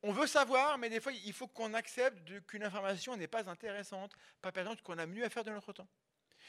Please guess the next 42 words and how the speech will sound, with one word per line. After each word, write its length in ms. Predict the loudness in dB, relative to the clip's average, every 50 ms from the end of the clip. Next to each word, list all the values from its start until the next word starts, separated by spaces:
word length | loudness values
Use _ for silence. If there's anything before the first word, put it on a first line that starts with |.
| -20 -18
Si 100 | -10 -8
on 20 | -2
faisait 140 | -2 -2 -4
tout 300 | -4 _ 0 2 2 2
ça, 540 | 2 -2 -6 -2 4 6 8 8 6 4 0 -8 -18 -20 _ -4
on 140 | 0 2
écouterait 380 | 2 0 0 -2 -6 2 2 4
moins 180 | 4 4 2 2
des 120 | 0 -2
contenus 360 | -2 -4 -6 -4 -4 -6 -6 -6
qui 100 | -6 -6
nous 320 | -4 -4 -4 -4 -4 -2 -2
incitent 280 | -4 -4 -4 -2 2
à 120 | 2 2 2
voter 380 | 2 0 -4 -4 -4 -8 -10
d'une 160 | -10 -14 -12 -8
certaine 360 | -8 -8 -8 -10 -12 -12 -14
couleur 420 | -14 -14 -10 -6 -6 -6 -6 -8 -10 _ _
plutôt 220 | -20 -16 -14 -14
que 60 | -14 -12
d'autres. 300 | -12 -12 -12 -14 -18 _ _ _ _ _ _ _ _ _ _
Alors, 160 | -2 -2 -2
faites 140 | -2 -10 -8
comme 100 | -6 -4
vous 60 | -2
voulez, 140 | 0 2 2
hein, 140 | 2 2 2
mais 180 | -2 -4 -4 -4 _ _ _ _ _ _ _ -14
quand 60 | -10
même, 240 | -10 -10 -10 -10 -14
si 160 | -14 -10 -10
on 120 | -8 -6
avait 180 | -6 -6 -6 -8
mieux, 640 | -8 -8 -8 -8 -8 -8 -10 -10 -10 -10 -10 -12 -14 -16 -20 -20 -20 -20 -20 -20 -20 _ _ -10
un 220 | -8 -8 -8 -8 -10
petit, 400 | -10 -14 -14 -14 -12 -10 -8 -8
un 80 | -8
petit, 440 | -8 -8 -10 -10 -10 -10 -10 -10 -10
ouais, 140 | -12 -12 -14 -14
bon, 180 | -16 -16 -18 -18
bon. 140 | -18 -20 -20 _ _ _ _ -20 _ _ -20 -20 -20 -20 -20 -20 -20 -20 -20 -20 -20 -20 _ _ _ _ _ _ _ _ _ _
On, 80 | 0